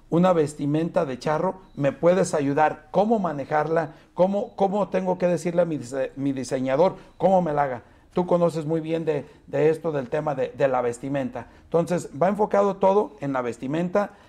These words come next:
y de alguna manera buscar que se respete y que quede un antecedente de, de que el traje charro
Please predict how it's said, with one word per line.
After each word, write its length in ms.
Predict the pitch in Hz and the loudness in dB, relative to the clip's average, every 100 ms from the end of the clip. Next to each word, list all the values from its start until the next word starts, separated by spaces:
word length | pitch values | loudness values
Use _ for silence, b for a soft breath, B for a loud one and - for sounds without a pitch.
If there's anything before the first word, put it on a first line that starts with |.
| B | B
y 160 | - 190 | -6 -2
de 100 | 170 | 0
alguna 360 | 143 147 180 | 0 0 0
manera 500 | 180 165 175 196 190 B B - | 0 2 2 2 -2 B B -4
buscar 560 | 139 135 196 214 - | -4 0 2 2 -2
que 120 | - | -8
se 160 | 151 139 | -2 0
respete 760 | 123 123 - 180 180 202 - - | 0 -4 0 0 2 -2 -4 -10
y 80 | 143 | -12
que 240 | - 135 - | -10 -10 2
quede 400 | 165 170 196 b b _ | 4 4 0 b b _
un 180 | 156 175 | 0 0
antecedente 880 | 175 160 147 143 175 190 208 - b b _ | 0 -2 -2 0 0 0 -4 -4 b b _
de, 400 | 139 139 127 - | 0 0 0 -2
de 160 | 127 127 | -6 -2
que 300 | 139 131 127 | 2 2 2
el 180 | 131 120 | -4 0
traje 320 | 160 175 131 | 2 2 0
charro 340 | - 180 202 | 2 2 2